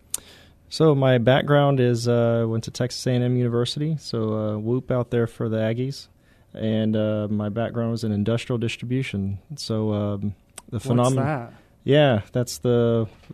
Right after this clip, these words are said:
Speaker 1: wh-, what is that? The, uh,
Speaker 2: <laughs>
Speaker 1: movement of goods and services from manufacturer to end user. So what does that mean? Um,
Speaker 2: How did that lead you to, uh, security, cybersecurity?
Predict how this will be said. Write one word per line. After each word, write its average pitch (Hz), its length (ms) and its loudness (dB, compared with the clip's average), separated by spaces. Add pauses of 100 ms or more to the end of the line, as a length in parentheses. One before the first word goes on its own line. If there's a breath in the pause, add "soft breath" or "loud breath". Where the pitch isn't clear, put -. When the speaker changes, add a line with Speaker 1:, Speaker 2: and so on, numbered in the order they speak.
Speaker 1:
wh-, 107 200 -8
what 120 220 0
is 135 200 2
that? 98 260 0 (180)
The, 113 260 2
uh, 107 180 0
Speaker 2:
<laughs> - 40 -8
Speaker 1:
movement 135 460 2
of 107 180 0
goods 123 320 2
and 117 160 -2
services 131 560 -4
from 113 220 -6
manufacturer 120 720 -6
to 107 100 -6
end 120 200 -2
user. 104 540 -6
So - 160 -10
what 107 140 -4
does 117 140 -2
that 120 200 -2
mean? 98 380 -6 (800 soft breath)
Um, 98 640 -6
Speaker 2:
How 156 140 -2
did 165 160 -2
that 156 260 -4
lead 151 320 -6
you 147 180 -4
to, 143 560 -4 (880 soft breath)
uh, 131 220 -8
security, 143 640 -8
cybersecurity? 127 1080 -8